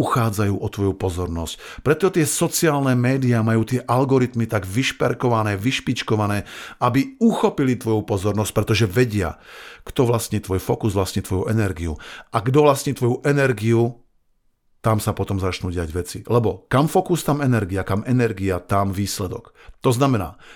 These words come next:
kam fokus, tam energia, kam energia, tam peniaze, tam vzťahy, tam zdravie. Že od fokusu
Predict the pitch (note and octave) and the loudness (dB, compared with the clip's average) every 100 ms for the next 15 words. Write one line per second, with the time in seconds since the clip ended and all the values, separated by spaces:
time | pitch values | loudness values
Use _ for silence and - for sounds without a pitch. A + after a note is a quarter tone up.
0 | - A#2 A#2 B2+ B2+ - A2+ B2 B2+ B2 | -4 -2 0 0 -2 -2 0 2 0 2
1 | C3+ C#3 D3 - - B2 C3+ C#3 C3+ B2 | 0 0 -6 -18 -4 -2 2 2 4 4
2 | C3 B2 A#2+ A#2 A2+ G#2 E2+ D#2+ - - | 2 2 0 0 0 0 -2 -6 -12 -20
3 | - - - B2 C3 B2 - - B2 G#2 | -20 -10 0 2 2 -4 -8 0 2 2
4 | E2+ - - - - B2+ B2+ D3+ G#2+ A#2+ | -4 -16 -20 -4 2 4 2 -2 0 4
5 | A2 F#2 A2 _ _ _ _ _ _ _ | 4 2 -6 _ _ _ _ _ _ _
6 | _ - A2 C#3+ - F3 F#3 E3+ | _ -10 -4 -2 0 0 0 -2